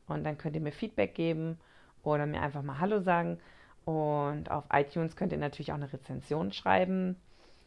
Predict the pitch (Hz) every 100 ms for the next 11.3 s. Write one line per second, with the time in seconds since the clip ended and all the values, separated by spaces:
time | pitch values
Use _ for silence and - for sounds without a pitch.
0 | - - _ _ 160 147 151 151 143 143
1 | _ _ _ _ - _ - - - -
2 | _ _ - 160 - 151 143 101 156 185
3 | 190 185 - - - 196 - - _ -
4 | 247 233 - 233 - - - - - -
5 | - 156 - 156 131 190 - 196 185 196
6 | 202 - - 196 - - - - 165 175
7 | 170 175 190 190 175 - - - - _
8 | - - 277 247 196 185 180 175 185 175
9 | 170 165 143 160 208 226 226 233 - -
10 | - - - _ - - - - 175 175
11 | 170 165